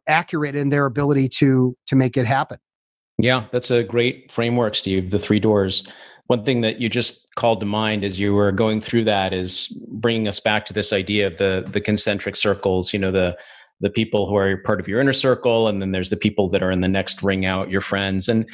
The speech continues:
Speaker 2: you also wanna keep in mind that when you're having this kind of a conversation with someone, when they genuinely ask you, you know, "How can I help?" or,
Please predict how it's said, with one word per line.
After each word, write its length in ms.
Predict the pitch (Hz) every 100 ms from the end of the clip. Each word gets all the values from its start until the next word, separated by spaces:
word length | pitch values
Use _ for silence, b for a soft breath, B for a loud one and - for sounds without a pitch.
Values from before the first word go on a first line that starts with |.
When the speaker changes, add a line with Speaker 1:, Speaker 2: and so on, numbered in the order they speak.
| B B -
Speaker 2:
you 100 | 269
also 140 | 269
wanna 180 | 226 165
keep 220 | 135 147
in 80 | 120
mind 340 | 110 110 113 95
that 200 | 92 - -
when 160 | 110
you're 80 | 107
having 300 | 127 156 160
this 100 | 135
kind 180 | 131 113
of 40 |
a 40 | 104
conversation 640 | 113 101 - 104 101 104
with 120 | 95
someone, 320 | - 95 92
when 120 | 95
they 100 | 98
genuinely 480 | 92 104 113 117 98
ask 300 | 92 104 -
you, 180 | 92 90
you 140 | 92
know, 80 | 95
"How 120 | 92
can 140 | 104 107
I 80 | 98
help?" 420 | 92 92 92 -
or, 280 | 85 82